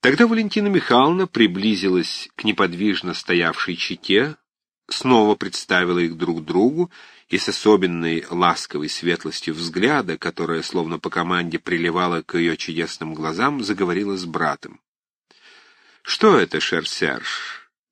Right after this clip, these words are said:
ты нас совсем забываешь? Даже на именины Коли не приехал. Или занятий у тебя так много накопилось?" "Он со своими крестьянами какие-то новые порядки заводит", обратилась она к Нежданову, "приоригинальные.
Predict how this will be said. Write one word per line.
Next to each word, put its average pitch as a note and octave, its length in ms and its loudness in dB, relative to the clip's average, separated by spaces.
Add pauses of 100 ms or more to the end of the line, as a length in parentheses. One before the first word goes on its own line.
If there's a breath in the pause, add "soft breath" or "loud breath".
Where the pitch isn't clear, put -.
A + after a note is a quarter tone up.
(100)
ты A#2 140 6
нас F#2+ 260 2
совсем - 680 -2
забываешь? D#3 720 -4 (280 loud breath)
Даже G#2 420 2
на G2 220 2
именины G2+ 400 0
Коли F#3 320 4
не D#2 140 -4
приехал. D#2 640 -4 (1000 soft breath)
Или C3 380 8
занятий F#2 600 2
у G#2 80 4
тебя B2+ 220 2
так D#3 180 -2
много F3+ 260 2
накопилось?" F3 800 -4 (540 loud breath)
"Он C3 140 6
со D3 140 0
своими B2+ 340 4
крестьянами C3+ 680 0
какие-то C3 420 2
новые C3+ 340 4
порядки D3+ 500 2
заводит", D#2 520 -4
обратилась E2 540 -4
она E2 140 -2
к - 100 -16
Нежданову, E2 520 -2
"приоригинальные. B2+ 1000 2